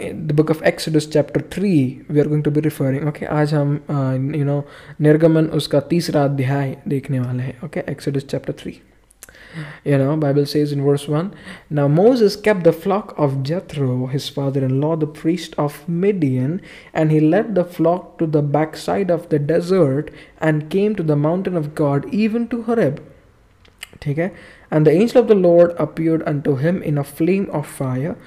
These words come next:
out of the midst of a bush, and he looked, and behold, the bush burned with fire, and the bush was not consumed." And Moses said, "I will now turn aside and see the great sight,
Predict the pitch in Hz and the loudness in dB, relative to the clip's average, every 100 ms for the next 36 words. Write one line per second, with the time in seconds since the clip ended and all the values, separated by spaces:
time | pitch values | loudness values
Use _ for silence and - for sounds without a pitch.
0 | - - 175 202 - 165 156 156 151 151 | -20 -4 -2 -2 0 0 0 0 0 0
1 | 196 - - 151 - - 147 147 202 151 | -4 -10 -6 -6 -6 -4 -2 0 0 0
2 | - - - - 160 143 151 151 214 226 | -8 -18 -14 -4 -2 0 2 4 4 2
3 | - - 156 151 143 143 117 185 185 139 | -8 -6 -2 0 0 0 0 -2 -2 -2
4 | 131 - - - 139 139 139 - 143 156 | -4 -10 -16 -6 -2 2 0 0 2 4
5 | 190 208 170 143 135 - - 143 139 - | 4 2 2 0 -4 -10 -4 -2 -2 -4
6 | 143 131 127 135 190 - - - 147 143 | -2 -2 -2 -2 -4 -8 -12 -4 -2 0
7 | 185 214 - 156 160 156 147 156 190 - | 0 -2 -2 0 2 2 0 0 0 -6
8 | - _ - 151 147 151 151 143 175 160 | -18 _ -6 -2 0 -2 -2 -2 -2 -2
9 | 127 131 - _ _ _ _ _ _ 240 | -4 -8 -16 _ _ _ _ _ _ -4
10 | 139 190 233 180 - 147 - 185 247 254 | 0 0 -2 -4 -2 -4 -2 -2 0 0
11 | 233 220 214 - 214 190 - 165 151 156 | 0 0 -2 -4 -2 -2 -2 0 2 0
12 | 147 196 170 147 170 - - 190 156 | -4 -4 -2 -2 -2 -6 -6 -2 -2